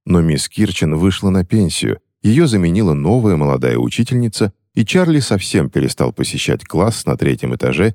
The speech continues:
северной башенки школы. «Думал сбежать и ничего не сказать?»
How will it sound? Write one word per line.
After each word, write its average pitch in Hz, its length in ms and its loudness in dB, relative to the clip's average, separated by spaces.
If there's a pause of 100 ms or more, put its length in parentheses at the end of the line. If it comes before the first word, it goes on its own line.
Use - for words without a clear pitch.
северной 85 540 0
башенки 58 500 -6
школы. 50 480 -6 (880)
«Думал 143 280 4
сбежать 101 500 2
и 113 80 0
ничего 107 320 2
не 101 100 4
сказать?» 101 380 0